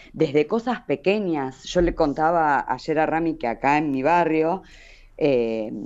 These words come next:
en la iglesia donde yo doy catequesis, surgió el proyecto de, mucha gente no había terminado el secundario. Y vos decís,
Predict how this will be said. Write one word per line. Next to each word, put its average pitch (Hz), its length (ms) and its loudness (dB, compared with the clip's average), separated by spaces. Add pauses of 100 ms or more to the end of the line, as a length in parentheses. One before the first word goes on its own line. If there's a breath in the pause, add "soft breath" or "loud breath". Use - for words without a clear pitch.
(120)
en 127 140 -10
la 113 60 -6
iglesia 160 420 2
donde 120 220 -4
yo 185 200 0
doy 165 140 2
catequesis, 139 600 -4
surgió 143 720 0
el 120 180 -6
proyecto 127 680 -2
de, 110 340 -6 (240)
mucha 127 500 -6
gente 143 560 -2
no 131 120 -8
había 131 180 0
terminado 123 380 -2
el 117 80 -2
secundario. 139 880 0 (680 loud breath)
Y 180 120 -2
vos 233 160 0
decís, 220 440 -4